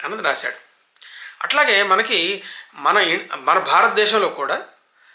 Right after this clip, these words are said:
వేరు వేరు రాష్ట్రాల్లో కూడా సంఖ్యల మీద కొంత నమ్మకాల వ్యవస్థ ఒకటి ఉంది.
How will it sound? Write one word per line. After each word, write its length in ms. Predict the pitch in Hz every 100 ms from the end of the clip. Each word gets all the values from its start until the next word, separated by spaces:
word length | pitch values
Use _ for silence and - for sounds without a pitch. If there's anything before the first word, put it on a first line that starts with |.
| _
వేరు 180 | 147 208
వేరు 180 | 226 196
రాష్ట్రాల్లో 440 | 165 - 190 143
కూడా 300 | - 214 - -
సంఖ్యల 600 | - 180 262 - 277 247
మీద 160 | 185
కొంత 400 | 175 233 180 160
నమ్మకాల 480 | 165 139 190 240 196
వ్యవస్థ 300 | 151 147 -
ఒకటి 180 | 139 127
ఉంది. 180 | 123